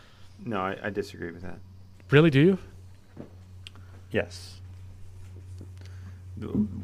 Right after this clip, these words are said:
Speaker 1: the, the market's always gonna decide, and, and, um, people, competitive pricing, especially in the capitalist market, is gonna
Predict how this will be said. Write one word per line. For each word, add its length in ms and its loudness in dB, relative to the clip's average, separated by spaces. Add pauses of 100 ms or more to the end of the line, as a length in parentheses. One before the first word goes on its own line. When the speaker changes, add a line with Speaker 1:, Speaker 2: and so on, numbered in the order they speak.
(120)
Speaker 1:
the, 200 6
the 140 4
market's 380 6
always 300 8
gonna 180 4
decide, 520 6
and, 200 0 (100)
and, 280 -4 (520)
um, 540 -4 (2250)
people, 520 6 (4000)
competitive 460 8
pricing, 400 6
especially 360 0
in 20 -2
the 60 -4
capitalist 500 0
market, 340 -4
is 100 -14
gonna 320 -4